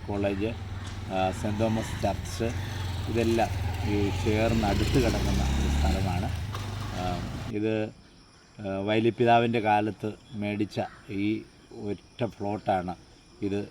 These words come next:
ഇങ്ങനെ പല കാര്യങ്ങൾക്കായിട്ട് ഇപ്പം നമുക്ക് ചെയ്യുന്നത്.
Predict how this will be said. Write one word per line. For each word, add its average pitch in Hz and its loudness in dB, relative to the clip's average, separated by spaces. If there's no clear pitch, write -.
ഇങ്ങനെ 104 -2
പല 101 0
കാര്യങ്ങൾക്കായിട്ട് 95 -4
ഇപ്പം 92 -10
നമുക്ക് 95 -6
ചെയ്യുന്നത്. 92 -4